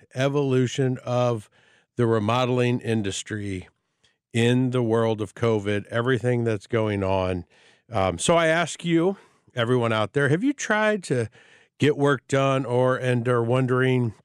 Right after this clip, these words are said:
you know, you're waiting around for pricing,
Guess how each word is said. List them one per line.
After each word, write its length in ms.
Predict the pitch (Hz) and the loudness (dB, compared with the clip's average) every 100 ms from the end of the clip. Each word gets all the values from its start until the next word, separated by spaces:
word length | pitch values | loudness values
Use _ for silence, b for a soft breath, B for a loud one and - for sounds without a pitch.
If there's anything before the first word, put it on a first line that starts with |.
| _ _ _ _ _ | _ _ _ _ _
you 100 | 120 | 2
know, 60 | 117 | 2
you're 160 | 113 | 2
waiting 320 | 113 135 139 | 2 2 2
around 280 | 135 131 131 | 2 2 0
for 120 | - | -2
pricing, 840 | 107 143 143 139 - 143 139 135 | -6 0 0 0 0 2 2 2